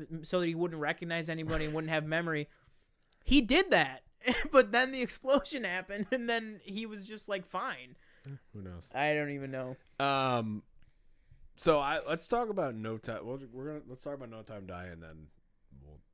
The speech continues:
Speaker 2: get out of here. But, um, so No Time to Die, I, I, re-, I liked it
Speaker 1: It's pretty
Speaker 2: a fair
Speaker 1: good.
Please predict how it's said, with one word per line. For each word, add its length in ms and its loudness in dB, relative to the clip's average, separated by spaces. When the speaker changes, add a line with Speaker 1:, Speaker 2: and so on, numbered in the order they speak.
Speaker 2:
get 120 -12
out 100 -16
of 60 -18
here. 240 -18
But, 180 -6
um, 540 2
so 460 4
No 140 8
Time 240 6
to 40 -4
Die, 80 0
I, 400 2
I, 80 -2
re-, 220 -4
I 240 -2
liked 320 -2
it 160 -10
Speaker 1:
It's 80 -16
pretty 260 2
Speaker 2:
a 40 6
fair 100 6
Speaker 1:
good. 40 2